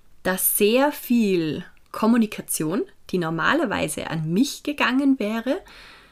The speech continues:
einfach umgeleitet wurde, ähm, und andere Menschen dann, äh, meinen Eltern geschrieben haben, meinen Geschwistern geschrieben haben, meinen Assistentinnen geschrieben haben und so weiter und so fort. Also so alle möglichen rundherum Wege genommen haben,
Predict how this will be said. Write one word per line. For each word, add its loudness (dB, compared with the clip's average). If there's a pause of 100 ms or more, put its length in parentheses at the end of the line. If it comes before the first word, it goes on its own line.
(140)
einfach 4
umgeleitet 2
wurde, -4 (580)
ähm, 0
und 0
andere 0
Menschen -2
dann, -2
äh, -10
meinen -6
Eltern 4
geschrieben 0
haben, 0
meinen -8
Geschwistern 2
geschrieben 0
haben, 2
meinen -4
Assistentinnen 4
geschrieben 0
haben 2
und 2
so -4
weiter -2
und -4
so -14
fort. -2
Also 2
so 2
alle 2
möglichen 2
rundherum 2
Wege 2
genommen 0
haben, 4